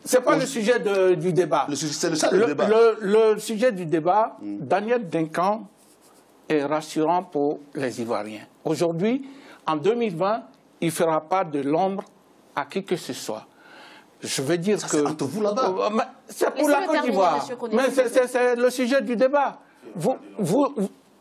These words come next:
Speaker 1: vous
Speaker 3: Nous allons avoir l'occasion justement de parler des défis qui attendent ce, ce gouvernement.
Speaker 1: La Côte
Speaker 3: Pour l'instant, on
Speaker 1: d'Ivoire,
Speaker 3: parle de l'exécutif.
Speaker 1: monsieur, monsieur Duncan,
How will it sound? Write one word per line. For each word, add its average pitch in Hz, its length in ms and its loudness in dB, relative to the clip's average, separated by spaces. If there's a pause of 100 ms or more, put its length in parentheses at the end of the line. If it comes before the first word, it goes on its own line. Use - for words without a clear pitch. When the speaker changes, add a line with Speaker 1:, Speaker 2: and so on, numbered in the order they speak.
(120)
Speaker 1:
vous 254 460 2
Speaker 3:
Nous 262 140 -4
allons 285 260 2
avoir 262 260 0
l'occasion 254 340 -4
justement 233 300 -8
de 226 60 -8
parler 220 320 -6 (240)
des 196 160 0
défis 247 420 0
qui 277 100 0
attendent 220 280 -2
ce, 196 240 2
ce 220 160 0
gouvernement. 208 460 2
Speaker 1:
La 214 60 4
Côte 262 160 4
Speaker 3:
Pour - 20 6
l'instant, 240 140 4
on 226 40 2
Speaker 1:
d'Ivoire, 233 260 4
Speaker 3:
parle 262 160 0
de 240 60 2
l'exécutif. 233 800 2
Speaker 1:
monsieur, - 20 -
monsieur 196 460 0 (180)
Duncan, 233 560 -2